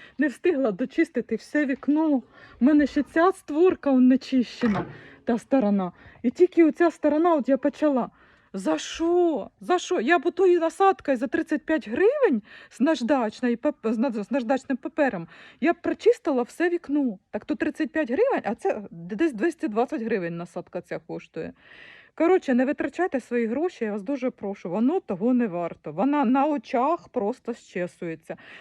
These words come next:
У мене вже майже нічого з нею не лишилось, зараз буду надягати іншу насадку. Тому що вона починає мені вигризати, он,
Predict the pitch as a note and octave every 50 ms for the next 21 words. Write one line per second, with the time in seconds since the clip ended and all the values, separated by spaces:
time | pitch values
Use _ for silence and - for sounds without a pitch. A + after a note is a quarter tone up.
0 | - - A3 C4+ D4 D4 D4 C4+ A#3 A#3+ C4 A#3+ C4+ C#4+ C#4 B3+ B3+ B3 A3 -
1 | C#4 D4 B3 G#3+ A#3 A#3 A#3 A#3 A3 A3 A3 A3 A3 - - C4 B3+ A#3 F3 A3+
2 | A3+ A3+ G#3+ G3 F3+ A3 F#3+ G#3+ F3+ F3+ G3+ F#3+ E3 F#3+ G3 F#3+ F3 - - F3
3 | D#3+ - F#3 E3 E3 E3 - - D#3+ - _ _ - - - _ _ - - -
4 | - _ - - C4+ C4 D4 A#3+ - C4+ C4 C4+ C4+ C4+ C4 - C4 - - C4
5 | C4 C4+ C4 B3+ B3 A#3 B3+ A#3+ A#3 B3 A#3 B3+ A#3+ A#3+ C4+ C4 G3+ D#3+ A3 A3+
6 | G3 F3+ - - E3+ D#3+ D#3+ D#3